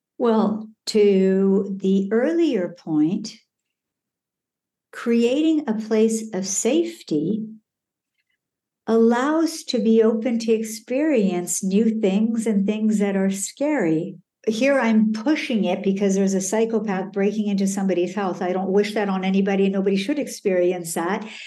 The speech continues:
But there's an entire part of my brain, your brain, everybody's brain, which is not mobilized to constantly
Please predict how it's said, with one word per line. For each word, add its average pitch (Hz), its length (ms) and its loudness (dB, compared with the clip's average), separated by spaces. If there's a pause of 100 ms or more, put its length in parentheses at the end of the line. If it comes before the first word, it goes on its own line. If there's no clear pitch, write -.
(480)
But 226 320 0
there's 226 280 0
an 233 120 2
entire 269 880 -2
part 240 340 -2
of 196 280 0
my 185 100 -2
brain, 214 480 2
your 196 240 2
brain, 208 260 0
everybody's 226 480 -2
brain, 196 520 -4
which 220 200 -2
is 220 140 -2
not 247 260 -2
mobilized 220 1080 2 (100)
to 247 560 -2
constantly 262 1300 0